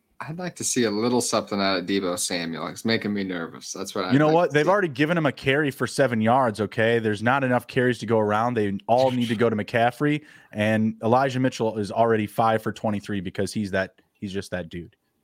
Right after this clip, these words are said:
Speaker 2: Eli-, Elijah Mitchell just gonna ball when he given,
Speaker 1: <laughs>
Speaker 2: been given the chance. That's just what's gonna happen.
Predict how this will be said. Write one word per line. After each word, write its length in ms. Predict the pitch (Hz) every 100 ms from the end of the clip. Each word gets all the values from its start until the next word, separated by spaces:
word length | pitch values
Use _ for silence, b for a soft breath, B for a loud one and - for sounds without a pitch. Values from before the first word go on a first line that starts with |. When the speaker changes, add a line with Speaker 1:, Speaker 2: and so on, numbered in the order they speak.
| _ 95
Speaker 2:
Eli-, 320 | 98 98 101
Elijah 320 | 104 110 104
Mitchell 240 | 107 - 92
just 180 | 95
gonna 140 | 98 87
ball 300 | 90 90 90
when 80 | 90
he 100 | 90
given, 400 | 92 92 90 101
Speaker 1:
<laughs> 40 | -
Speaker 2:
been 180 | 98
given 180 | 95 92
the 80 | 90
chance. 320 | - 90 87
That's 160 | 95 -
just 160 | 90
what's 120 | 87 -
gonna 140 | 90
happen. 340 | 90 90 85